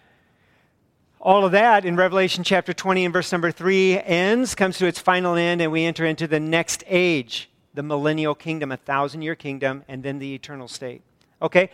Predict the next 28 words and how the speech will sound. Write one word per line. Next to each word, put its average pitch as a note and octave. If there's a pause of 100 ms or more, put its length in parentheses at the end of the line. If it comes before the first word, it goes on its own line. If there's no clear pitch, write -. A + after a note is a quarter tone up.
(120)
so -
what G3
stands G3
between F#3
us F#3+
and F#3
the F3
millennial F3+
kingdom? F3+ (800)
Nothing. C3 (960)
We D3+
have D3
our C#3
eyes E3
to A#3
the A3+
sky F#3+
for F#3
the D3+
return E3
of F#3
Jesus F#3
Christ, D3+
the D3
rapture D3
of E3
the E3+
saints. B2+